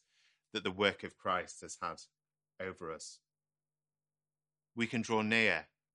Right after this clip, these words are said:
with faith. We can draw near to God with confidence. We are welcomed in to the holy places. And there's that call then to encourage each other,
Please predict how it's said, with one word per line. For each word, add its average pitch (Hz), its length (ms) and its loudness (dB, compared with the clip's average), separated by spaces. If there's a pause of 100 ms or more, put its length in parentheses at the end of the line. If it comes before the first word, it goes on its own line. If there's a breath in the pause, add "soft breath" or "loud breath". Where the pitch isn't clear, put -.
(180)
with 95 160 -8
faith. - 400 -6 (1120)
We 120 120 4
can 117 160 -2
draw 110 180 4
near 110 400 6
to 101 80 -4
God 98 380 0 (360)
with 98 200 -6
confidence. 95 680 -6
We 113 140 0
are 107 120 6
welcomed 107 600 2
in 101 280 2 (580)
to 104 80 -8
the 90 180 -6
holy 90 340 -8
places. 87 580 -12 (1600)
And 117 120 2
there's 113 120 0
that 107 200 2
call 117 240 0
then 92 320 2 (480)
to - 120 -2
encourage 95 480 -6
each 87 220 -10
other, 78 200 -14